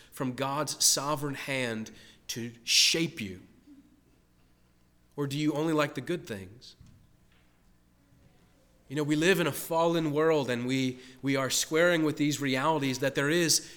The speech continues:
sickness and sorrow and suffering and death in the world. And as a reasoning Christian person, the response to that isn't to put our head into the sand and act like nothing is happening,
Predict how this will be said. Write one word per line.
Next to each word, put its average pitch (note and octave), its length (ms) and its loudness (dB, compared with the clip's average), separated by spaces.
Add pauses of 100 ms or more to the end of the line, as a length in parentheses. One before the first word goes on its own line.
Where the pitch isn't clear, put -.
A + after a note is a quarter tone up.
sickness E3 520 2
and B2+ 100 -2
sorrow D#3 440 4
and B2+ 160 -2
suffering D#3 440 2
and B2+ 140 0
death D3 300 -2
in D3+ 100 -4
the C3+ 80 0
world. C#3+ 460 0 (240)
And B2+ 120 -2
as D3+ 160 0
a D#3+ 60 2
reasoning E3 460 2
Christian D#3+ 320 -2
person, F#3 380 -2
the C#3 80 0
response E3 520 -2
to D3+ 60 -4
that C3 260 0 (220)
isn't F#3 220 2
to D3 60 -4
put E3+ 140 0
our C#3 100 4
head F#3+ 220 2
into G3 160 4
the C#3 80 -2
sand C3 460 2 (180)
and C#3+ 120 2
act E3 220 8
like D3+ 140 2
nothing E3 280 2
is B2+ 100 0
happening, C3+ 600 0